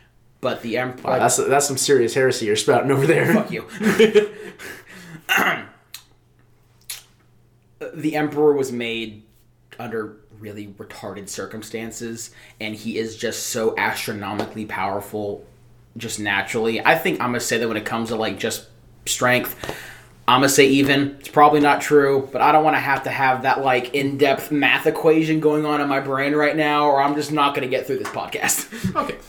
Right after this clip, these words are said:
Speaker 3: I will make an argument that Sigmar is stronger physically than the Emperor.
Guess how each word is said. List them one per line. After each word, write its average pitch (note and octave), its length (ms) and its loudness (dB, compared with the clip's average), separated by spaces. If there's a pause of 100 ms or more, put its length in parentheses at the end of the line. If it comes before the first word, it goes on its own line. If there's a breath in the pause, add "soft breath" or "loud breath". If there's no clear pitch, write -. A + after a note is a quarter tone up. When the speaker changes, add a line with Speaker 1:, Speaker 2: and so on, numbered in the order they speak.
(380 loud breath)
Speaker 3:
I F3+ 80 -2
will F#3+ 100 2
make D#3+ 160 -2
an D#3 80 -6
argument C#3 400 -6
that - 100 -12
Sigmar B2 400 -10
is A2+ 60 -14
stronger B2 560 -12 (120)
physically F#3 580 2
than C#3+ 260 -4
the B2+ 120 -4
Emperor. A2+ 380 -10